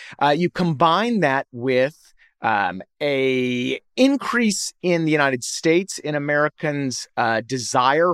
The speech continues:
for goods and comfort, and comfort with e-commerce, and you have jacked up that demand even more. Um,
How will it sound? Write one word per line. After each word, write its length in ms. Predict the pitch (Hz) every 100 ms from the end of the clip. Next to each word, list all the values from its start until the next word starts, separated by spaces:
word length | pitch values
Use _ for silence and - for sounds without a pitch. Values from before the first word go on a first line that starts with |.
| -
for 140 | 131 123
goods 580 | 131 160 262 - - - -
and 400 | 143 147 143 135 - - -
comfort, 560 | 185 185 - 151 147 _ -
and 220 | 151 143
comfort 480 | - 202 - 392 -
with 260 | 147 151 143 _ -
e-commerce, 760 | 196 214 226 220 254 359 - - - - - -
and 300 | 170 170 165
you 360 | 185 185 180
have 260 | 165 175 170 139 113 _
jacked 420 | - 175 170 -
up 140 | 208 -
that 220 | 196 175
demand 400 | 190 196 208 220
even 200 | 220 226
more. 280 | 233 320 - _ - - -
Um, 340 | 139 151 156